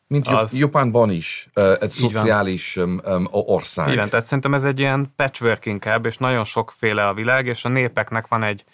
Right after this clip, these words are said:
Speaker 2: egy, ö, egy, ö, eltérő, ö, ilyen arányú viszonya az individuum és a közösség,
Speaker 1: Mm.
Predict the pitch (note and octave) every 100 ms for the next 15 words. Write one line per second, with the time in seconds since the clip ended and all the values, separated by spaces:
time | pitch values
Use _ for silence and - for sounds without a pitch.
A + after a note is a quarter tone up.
0 | _ _ _ G#2 G#2 G2+ G#2+ G#2 - _
1 | - G#2+ G2+ G2+ G#2+ G#2+ A2 - - C3
2 | B2 - G#2+ G#2 G2+ G2 - _ _ _
3 | _ _ - G2+ G2 - _ _ _ _
4 | _ _ _ _ _ - A2 G#2 A2 _
5 | _ _ _ _ A#2+ A2+ A2 A2+ A2 A#2+
6 | - G#2+ G#2 G#2 A#2 G#2+ G#2+ G#2 G#2+ G2+
7 | - - A2 G#2 - F#2+ G2+ E2+ E2+